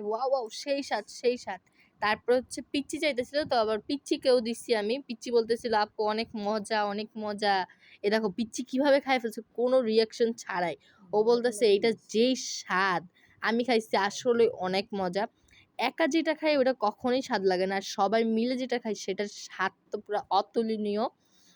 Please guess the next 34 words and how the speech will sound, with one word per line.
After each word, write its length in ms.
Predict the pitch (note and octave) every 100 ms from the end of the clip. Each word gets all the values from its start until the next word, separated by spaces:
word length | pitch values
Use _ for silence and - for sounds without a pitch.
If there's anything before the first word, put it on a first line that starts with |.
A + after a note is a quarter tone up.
| - -
এখানে 220 | B3 C4+
আবার 140 | B3+ B3+
পিচ্চি 180 | B3 C4+
বলতেছে, 280 | B3+ A#3+ B3
"আমাকে 320 | G#3+ A#3+ B3+
দাও।" 240 | G#3 G#3+ C#4+ - - -
আমি 140 | A3
তো 60 | A3+
পুরো 140 | B3 A#3
অবাক 340 | G#3+ G#3+ C4 -
হয়ে 140 | C#4
গেছি 180 | A3+ A3+ G#3
ও 40 |
কীভাবে 300 | G#3 A#3+ A3+
খাইতেছে, 400 | A3+ G#3 G3 A3 A3
আর 80 | G3 G3
আমিও 220 | G3+ A3
এখানে 200 | A#3 G#3+
খাইতেছিলাম, 440 | G#3+ F#3+ G#3+ G#3 F#3
অনেক 200 | F#3 A#3+ G#3
মজা 300 | G3 G3 A3+
ছিল। 240 | - G3+ G#3 - _ _ _ -
এই 100 | G#3
দেখো 200 | F#3 E3+
আবার 200 | E3+ G#3
পিচ্চি 380 | - B3+ - C#4 C4+
একদম 300 | G#3 G#3 A#3+
খাইতেছে 440 | - G#3+ G#3+ A3+
আর 80 | G#3
বলতেছে, 400 | G3+ G#3+ A3+ - F#3+ - - - -
"সেই 260 | - D#4+ D#4+
স্বাদ, 240 | A#3+ F#3 -
সেই 280 | - C4+
স্বাদ।" 280 | B3+ A3 E3